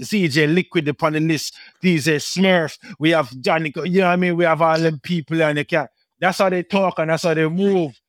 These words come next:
So the conductor had to be of that nature also. And he's the one collecting the money. So those, <laughs> that's the way that person's gonna be collecting the money.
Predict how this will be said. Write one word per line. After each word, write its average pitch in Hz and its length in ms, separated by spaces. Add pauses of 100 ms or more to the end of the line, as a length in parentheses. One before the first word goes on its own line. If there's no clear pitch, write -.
(260)
So 160 140
the 147 100
conductor 165 640
had 151 340
to 180 80
be 160 240
of 143 260
that 135 200
nature 147 400
also. 135 640 (520)
And 135 140
he's 160 200
the 160 80
one 151 160
collecting 160 420
the 147 80
money. 160 340
So 139 160
those, 151 260
<laughs> - 20
that's 147 260
the 170 120 (160)
way 170 260 (340)
that 151 160
person's 156 360
gonna 151 200
be 147 80
collecting 156 460
the 143 80
money. 156 440